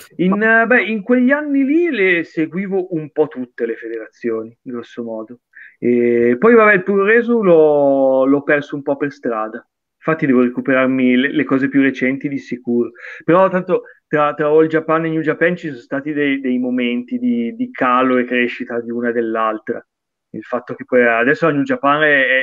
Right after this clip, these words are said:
è, è sulla bocca di tutti, però secondo me sono anche un po' situazioni cicliche,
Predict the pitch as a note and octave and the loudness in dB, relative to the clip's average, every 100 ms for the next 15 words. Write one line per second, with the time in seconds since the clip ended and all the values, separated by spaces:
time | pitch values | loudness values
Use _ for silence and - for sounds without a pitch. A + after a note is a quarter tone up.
0 | B2+ C3+ C3+ B2+ B2+ B2 A#2+ A2+ A2+ A2+ | -2 -6 -4 -4 -4 -6 -10 -12 -18 -20
1 | _ A2 - A2+ A#2+ A#2 A2 G#2 - _ | _ -20 -14 -6 -4 -4 -6 -10 -18 _
2 | _ _ _ _ _ _ _ - C#3 D3+ | _ _ _ _ _ _ _ 0 2 4
3 | D#3 D#3 D3 C#3 C#3 C#3 C#3+ C#3 C3 - | 2 2 -2 -2 -2 2 2 2 0 -8
4 | C3+ - C3 C3 - A#2+ B2 B2 A2+ - | -8 -4 -4 -4 -8 -2 0 0 -8 -14